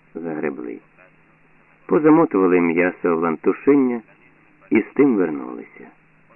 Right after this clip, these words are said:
Потихеньку смажили в кутках лошатину,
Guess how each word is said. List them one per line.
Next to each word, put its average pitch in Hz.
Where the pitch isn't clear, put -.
Потихеньку 80
смажили 80
в -
кутках -
лошатину, 80